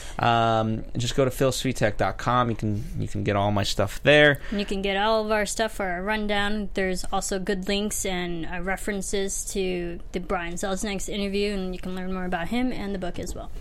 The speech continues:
Speaker 1: Absolutely. So definitely check that out. And another show that Marissa and I host together is called Anatomy of Movies. So if you love the movies,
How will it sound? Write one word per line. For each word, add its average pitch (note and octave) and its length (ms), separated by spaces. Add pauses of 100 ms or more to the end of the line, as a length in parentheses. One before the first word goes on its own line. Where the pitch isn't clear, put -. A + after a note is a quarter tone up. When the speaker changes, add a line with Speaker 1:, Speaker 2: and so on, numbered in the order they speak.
(180)
Speaker 1:
Absolutely. B2 760
So G#2+ 220
definitely A2+ 340
check A2+ 280
that A2 140
out. B2+ 280
And A2 420
another A#2+ 300
show A#2+ 260
that A2 140
Marissa A2 320
and A2+ 80
I A2+ 420
host A2 340
together C3+ 460
is A2+ 140
called G#2+ 400 (340)
Anatomy E3 480
of D3+ 100
Movies. C#3 400
So B2 200
if - 180
you B2 100
love C3+ 280
the B2+ 80
movies, B2 500